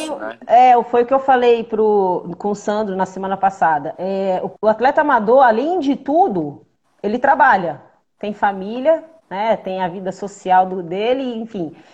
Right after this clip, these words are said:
Speaker 2: Então, além de tudo, tem que casar isso, né? Então, não, não pode chegar a, ao nível de loucura de, "Putz, vou treinar,
Speaker 1: Sim.
Speaker 2: né, um tanto, chego em casa, não consigo fazer nada, é...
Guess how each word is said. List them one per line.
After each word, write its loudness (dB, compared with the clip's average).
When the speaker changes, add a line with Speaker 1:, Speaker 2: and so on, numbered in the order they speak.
Speaker 2:
Então, 2
além 2
de 0
tudo, -6
tem -4
que -8
casar 0
isso, -8
né? -6
Então, -4
não, 2
não -2
pode 2
chegar 0
a, -6
ao -2
nível -4
de -2
loucura 0
de, -8
"Putz, -12
vou 0
treinar, 0
Speaker 1:
Sim. 2
Speaker 2:
né, 2
um -2
tanto, 2
chego -2
em -4
casa, 2
não -4
consigo -8
fazer 0
nada, 0
é... -2